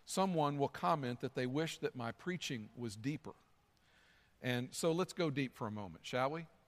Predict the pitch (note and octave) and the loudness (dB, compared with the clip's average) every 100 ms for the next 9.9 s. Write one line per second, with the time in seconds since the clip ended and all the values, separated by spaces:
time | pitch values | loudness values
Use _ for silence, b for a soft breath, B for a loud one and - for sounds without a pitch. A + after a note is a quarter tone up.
0 | - - E3+ E3 - E3 D#3+ C#3 A2 - | -8 0 2 0 0 2 2 2 0 -2
1 | - - G3 - - F#3+ F3+ E3 D#3 C#3 | -10 2 2 2 4 6 6 6 6 4
2 | D3+ C#3+ - D#3+ D3 A#2 A2 G2+ F#2+ - | 0 0 -2 0 2 2 0 -2 -4 -8
3 | _ _ _ _ _ _ _ _ _ _ | _ _ _ _ _ _ _ _ _ _
4 | _ b b b b b - A3+ G#3+ G3 | _ b b b b b 6 6 8 6
5 | G3+ D3+ C#3+ D#3 E3 E3 E3 D#3+ D#3 G3 | 6 6 4 2 2 0 0 0 2 4
6 | A3+ G#3+ G#3+ G#3 F3+ F#3+ F3+ - G3+ F3 | 4 4 4 2 4 4 4 4 6 6
7 | - D#3+ F3 F3 D#3 E3 D#3+ D#3 - B | 2 2 8 8 6 -2 -2 -4 -6 B
8 | B B D#3+ E3 D#3+ E3+ E3 E3 D#3 D#3+ | B B 2 2 2 4 4 6 8 8
9 | D#3+ D#3 D#3+ - E3 D#3+ E3+ A#2 | 6 4 2 2 6 6 6 0